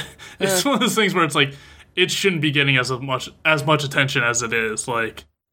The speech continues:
Speaker 1: <laughs> more people don't need to see this, but you got
Speaker 2: <laughs>
Speaker 1: jackasses like me spreading it around.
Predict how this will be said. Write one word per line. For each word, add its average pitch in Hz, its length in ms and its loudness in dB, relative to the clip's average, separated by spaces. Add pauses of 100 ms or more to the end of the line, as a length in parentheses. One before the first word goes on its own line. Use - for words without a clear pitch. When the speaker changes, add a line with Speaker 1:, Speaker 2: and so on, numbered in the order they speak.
(140)
Speaker 1:
<laughs> - 440 -8
more 185 180 4
people 147 260 2
don't 135 180 2
need 135 140 4
to 147 60 0
see 135 220 4
this, 131 300 2
but 120 360 -6 (640)
you 135 160 0
got 139 180 4
Speaker 2:
<laughs> - 0 -
Speaker 1:
jackasses 139 540 2
like 135 120 4
me 143 220 2
spreading 131 400 2
it 127 80 4
around. 123 340 2